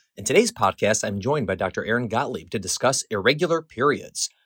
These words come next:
Erin is one of the O B G Y Ns at Carnegie Women's Health, which is where I'm sitting right now. I've worked with Erin longer than any other doctor, as we have worked together in some capacity since I was in medical school. Erin was my resident when I was a med student.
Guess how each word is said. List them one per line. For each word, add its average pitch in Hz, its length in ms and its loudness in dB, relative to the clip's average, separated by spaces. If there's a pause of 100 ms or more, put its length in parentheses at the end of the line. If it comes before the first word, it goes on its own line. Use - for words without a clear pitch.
(280)
Erin 175 280 4
is 117 120 -4
one 123 120 2
of 117 40 2
the 110 160 0
O 139 100 2
B 180 100 2
G 143 120 -2
Y 110 260 -2
Ns 104 120 -2
at 98 80 -6
Carnegie 143 380 -2
Women's 113 280 0
Health, 90 320 -4 (240)
which 117 160 -4
is 101 140 -4
where 120 180 4
I'm 117 100 2
sitting 110 360 0
right 123 180 2
now. 208 280 0 (580)
I've 127 180 4
worked 226 200 4
with 240 120 2
Erin 113 400 2
longer 139 340 2
than 110 220 -2
any 226 220 6
other 214 160 2
doctor, 170 460 2 (300)
as 117 140 0
we 131 120 4
have 117 100 4
worked 196 200 4
together 127 380 4
in 104 100 -4
some 175 300 2
capacity 139 640 0
since 101 260 -4
I 110 140 4
was 123 180 2
in 117 220 -2 (120)
medical 110 400 2
school. - 440 -8 (500)
Erin 123 240 4
was 120 160 4
my 101 100 -2
resident 127 560 2
when 120 120 0
I 110 60 4
was 104 120 0
a 104 40 0
med 95 180 -4
student. 107 480 -8